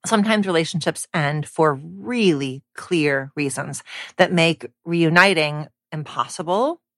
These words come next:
unsafe, or just frankly ill-advised.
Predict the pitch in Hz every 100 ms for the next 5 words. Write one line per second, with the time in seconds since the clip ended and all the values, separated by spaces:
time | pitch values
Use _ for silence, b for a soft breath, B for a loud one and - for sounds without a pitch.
0 | _ 170 160 160 - 151 151 208 - -
1 | 160 156 156 - - 151 139 143 139 139
2 | - 156 143 135 131 - - -